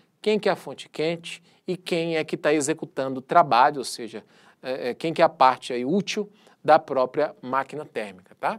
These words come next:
Então veja, de forma geral o que você consegue ver é o seguinte: numa máquina térmica o calor de uma fonte quente vai ser transformado, parte dele, pra trabalho, ou seja, pra movimentar a máquina,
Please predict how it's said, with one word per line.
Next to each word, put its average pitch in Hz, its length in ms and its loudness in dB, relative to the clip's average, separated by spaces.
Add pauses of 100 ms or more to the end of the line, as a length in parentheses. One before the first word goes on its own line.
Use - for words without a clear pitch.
(960)
Então 196 300 2
veja, 131 460 2 (260)
de 170 140 -4
forma 240 340 6
geral 196 260 4
o 214 40 0
que - 80 -6
você 214 80 0
consegue 202 400 -2
ver 170 120 -2
é - 20 2
o 190 40 0
seguinte: 175 520 -10 (300)
numa 247 260 4
máquina 202 380 4
térmica 190 440 0
o 139 80 2
calor 208 800 8
de 175 100 -4
uma 170 160 0
fonte 131 320 -8
quente 113 560 -8 (260)
vai 160 120 4
ser 190 200 2
transformado, 196 1040 2 (200)
parte - 400 8
dele, 139 480 4 (1300)
pra 240 180 10
trabalho, 156 580 6
ou 202 60 4
seja, 127 240 -6
pra 156 140 4
movimentar 214 640 2
a 135 40 6
máquina, 117 540 -6